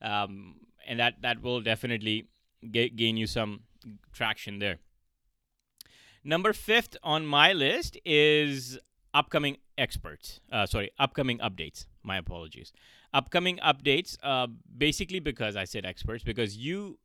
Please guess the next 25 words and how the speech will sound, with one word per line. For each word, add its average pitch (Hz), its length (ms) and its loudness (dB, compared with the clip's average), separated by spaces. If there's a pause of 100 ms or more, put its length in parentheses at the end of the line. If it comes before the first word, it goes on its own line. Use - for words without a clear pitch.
and 113 160 -4
I 101 260 0
are 123 240 0 (240)
not 131 240 -4
just 139 240 -8
salespeople. 117 600 -4
We 147 240 -2
are 127 280 0 (500)
experts 127 440 -4
in 120 80 -4
our 113 120 2
industry. 104 480 -4
That's 98 200 0
why 143 100 0
people - 280 -4
trust - 360 -4
us. 165 120 -8
That's 123 220 -4
why 117 100 -2
people 110 260 -6
buy 95 280 0
from 87 280 -4
us. 80 160 -8 (640)
So 151 380 8 (800)
now, 139 600 6